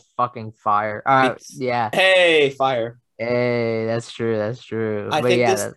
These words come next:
Speaker 2: I think this scene where I'm not, you know what, f-, I'm not even gonna say spoiler because whatever. Where he, um, he kept snapping, um, that, that, uh, that chick.
Speaker 1: Lu-,
Speaker 2: What,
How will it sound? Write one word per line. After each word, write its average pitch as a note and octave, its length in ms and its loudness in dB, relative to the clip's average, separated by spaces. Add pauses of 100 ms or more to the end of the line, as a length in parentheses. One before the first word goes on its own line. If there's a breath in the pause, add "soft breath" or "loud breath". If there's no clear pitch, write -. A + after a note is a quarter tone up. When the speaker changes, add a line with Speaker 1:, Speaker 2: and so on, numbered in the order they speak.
(200)
Speaker 2:
I D3+ 100 4
think F#3 200 -4
this F3 240 -4
scene C3+ 360 -2
where A2+ 460 0 (520)
I'm F#3 160 2
not, E3+ 240 2
you D3 100 -2
know D3 120 0
what, - 100 -2
f-, - 360 -20 (120)
I'm C#3 160 0
not A#2 160 -2
even G#2+ 80 -12
gonna G#2 120 -6
say G2 160 -8
spoiler F#2 560 -6
because F2 300 -14
whatever. F2+ 360 -8 (320 soft breath)
Where C3 120 2
he, C#3 260 2
um, A2+ 320 2
he C3 140 -6
kept B2+ 240 -2
snapping, A#2 600 -4
um, F#2+ 580 -6 (560)
that, - 300 -2
that, G#2+ 260 0
uh, F#2+ 260 -2 (140)
that G2+ 180 -4
chick. B2 120 -4
Speaker 1:
Lu-, A#2+ 280 4
Speaker 2:
What, - 200 -6